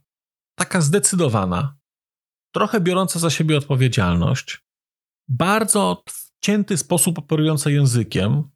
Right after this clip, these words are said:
potrafiąca nawet dosyć brutalnie pewne rzeczy powiedzieć,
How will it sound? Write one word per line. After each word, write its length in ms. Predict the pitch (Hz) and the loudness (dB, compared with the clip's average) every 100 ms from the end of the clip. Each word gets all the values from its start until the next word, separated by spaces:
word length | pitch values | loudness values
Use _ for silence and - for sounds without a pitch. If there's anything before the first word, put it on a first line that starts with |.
| _ _ _ - | _ _ _ -6
potrafiąca 520 | 139 143 139 160 175 | -2 0 0 -2 0
nawet 240 | 165 156 | 0 0
dosyć 300 | 147 139 147 | 0 0 2
brutalnie 500 | 123 139 143 123 120 | 2 2 2 2 2
pewne 280 | 120 123 123 | 0 0 0
rzeczy 240 | 117 117 113 | 0 -2 0
powiedzieć, 840 | 113 104 92 80 107 143 - _ | 0 0 0 0 -2 -2 -10 _